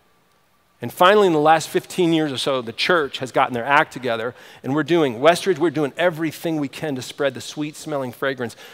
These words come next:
of Jesus to this little country that God has led us to, in, called Burkina Faso, this little landlocked country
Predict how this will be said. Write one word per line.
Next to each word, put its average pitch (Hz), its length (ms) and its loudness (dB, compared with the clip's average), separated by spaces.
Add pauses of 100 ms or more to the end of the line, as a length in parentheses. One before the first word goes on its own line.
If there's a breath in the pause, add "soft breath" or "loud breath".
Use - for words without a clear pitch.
(100 loud breath)
of 127 120 -8
Jesus 131 540 -6 (300 loud breath)
to 123 100 -4
this 113 200 -6
little 180 280 4
country 185 400 -2
that 127 160 -2
God 151 220 4
has 131 100 -6
led 151 180 2
us 139 140 -8
to, 120 200 -10
in, 131 140 -6 (160)
called 143 200 -4
Burkina 156 360 -4
Faso, 139 400 -2
this 107 140 -10
little 151 220 -2
landlocked 156 440 2
country 127 460 -4